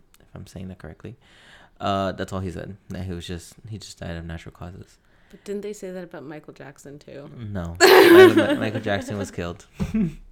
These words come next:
Speaker 2: But didn't they say natural causes at first and then, like,
Speaker 1: No,
Speaker 2: a few weeks down
Speaker 1: I
Speaker 2: the
Speaker 1: did not
Speaker 2: road?
Speaker 1: read that at all about Michael Jackson. That natural causes?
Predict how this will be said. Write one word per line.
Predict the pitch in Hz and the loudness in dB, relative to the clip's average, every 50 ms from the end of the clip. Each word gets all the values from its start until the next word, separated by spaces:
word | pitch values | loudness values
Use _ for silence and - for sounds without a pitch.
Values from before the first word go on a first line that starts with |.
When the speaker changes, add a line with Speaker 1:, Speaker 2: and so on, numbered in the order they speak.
| _ - | _ -12
Speaker 2:
But | - 370 - | -12 -12 -12
didn't | 311 311 320 320 | -12 -10 -10 -8
they | 330 330 330 | -6 -8 -8
say | 320 - 311 294 | -8 -10 -12 -10
natural | 285 247 247 254 285 269 | -8 -8 -8 -8 -10 -10
causes | 269 269 226 226 226 220 214 | -6 -6 -6 -6 -6 -8 -12
at | - - - | -12 -14 -12
first | _ - 180 196 208 - | _ -10 -10 -10 -10 -12
and | 208 202 | -12 -10
then, | - 127 | -8 -6
like, | 127 127 127 | -4 0 4
Speaker 1:
No, | 127 120 117 110 107 107 | 6 6 6 6 4 2
Speaker 2:
a | 120 147 | 0 0
few | 165 | -4
weeks | - - - - - - | -6 -10 -12 -14 -14 -14
down | - - 247 220 | -4 -2 0 2
Speaker 1:
I | 117 127 | 2 2
Speaker 2:
the | 147 | 4
Speaker 1:
did | 147 139 117 | 2 2 2
not | 107 107 107 104 | 2 2 2 2
Speaker 2:
road? | 101 107 | 0 0
Speaker 1:
read | 104 101 98 95 | -2 -4 -2 -2
that | 92 85 76 73 87 | 0 0 0 0 -2
at | 73 | -2
all | 58 80 95 92 85 80 87 98 - - | -2 -2 0 0 0 -2 -4 -6 -8 -12
about | - - 123 107 101 98 90 | -14 -12 -6 -4 -2 -2 -2
Michael | 90 90 90 87 - 98 | -2 -4 -6 -6 -6 -10
Jackson. | 95 90 90 90 120 117 - - - 92 87 82 98 120 135 - _ _ _ _ _ _ _ _ | -8 -4 -2 -4 -4 -4 -6 -10 -6 -6 -6 -6 -6 -10 -14 -18 _ _ _ _ _ _ _ _
That | _ 113 110 | _ -6 -2
natural | 113 117 113 120 - 175 156 | 0 0 0 0 2 0 -2
causes? | 147 - 131 117 117 120 139 156 170 170 160 - - | 0 2 0 0 0 0 -2 -4 -4 -4 -8 -12 -16